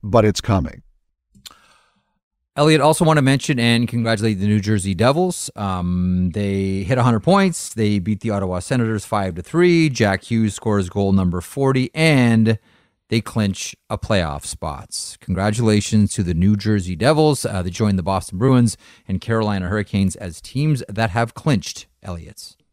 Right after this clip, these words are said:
Speaker 1: Like, I like to see new blood, right? I, I think it's good for the league if you get some new teams that make the playoffs, uh, every year. I, I think it's good for a market. It's good for a franchise. It's good for the N H L to watch, uh, somebody new. You and I have talked about how,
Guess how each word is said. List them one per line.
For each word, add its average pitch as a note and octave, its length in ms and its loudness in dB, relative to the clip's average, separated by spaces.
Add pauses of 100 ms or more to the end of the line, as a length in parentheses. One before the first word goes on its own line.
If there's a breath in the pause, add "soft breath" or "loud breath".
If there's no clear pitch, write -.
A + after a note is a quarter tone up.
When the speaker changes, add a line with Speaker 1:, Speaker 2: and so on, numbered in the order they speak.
(380)
Speaker 1:
Like, D#3 120 2
I G#3 60 6
like A#3+ 180 6
to F#3+ 80 -2
see D3+ 200 0
new A#2 220 2
blood, F#2 340 -2
right? F#2+ 320 -2
I, A#2 180 -4
I A#2 120 0
think B2+ 200 0
it's A#2+ 160 -2
good C3 260 2
for B2+ 160 4
the A2+ 140 4
league G#2 320 2
if G#2+ 140 -2
you G2 60 -4
get G2+ 220 2
some F#2+ 200 0
new G2+ 140 2
teams G#2 500 0
that G2+ 220 2
make G2 220 2
the - 80 -8
playoffs, G2+ 600 0 (500)
uh, F#2+ 240 0
every G2+ 340 2
year. G#2 320 4
I, F#2 160 2
I F#2+ 120 0
think G2 260 -2
it's F#2+ 280 0
good A2+ 280 2
for G#2+ 220 4
a G2+ 40 4
market. G#2 460 2
It's F#2+ 140 -2
good G#2+ 260 0
for G2+ 180 2
a F#2 60 0
franchise. A2 640 2
It's G2+ 140 -4
good G#2+ 220 2
for G2 120 -6
the F#2+ 120 2
N G2+ 100 2
H G2 200 0
L G#2 160 6
to G2+ 80 4
watch, G2+ 500 -4 (520)
uh, G2 180 2
somebody G#2 480 2
new. A2+ 500 4
You D3 140 0
and C3+ 100 4
I C3 120 4
have A#2 120 0
talked B2 300 2
about A2 320 4
how, G#2+ 460 2